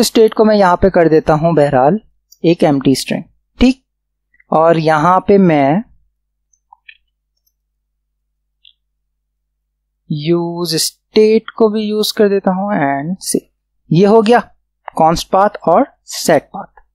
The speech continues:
Source पे आ जाता हूँ। source पे मैं लिखता हूँ कि path agar, Path agar define हो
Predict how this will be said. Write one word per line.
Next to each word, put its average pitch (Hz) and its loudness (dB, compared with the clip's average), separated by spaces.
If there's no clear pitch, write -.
Source 262 2
पे 302 2
आ 277 4
जाता 262 2
हूँ। 277 4
source 247 2
पे 269 0
मैं 247 4
लिखता 220 0
हूँ 220 2
कि 240 0
path 214 -2
agar, 170 2
Path 185 0
agar 143 2
define 226 2
हो 147 2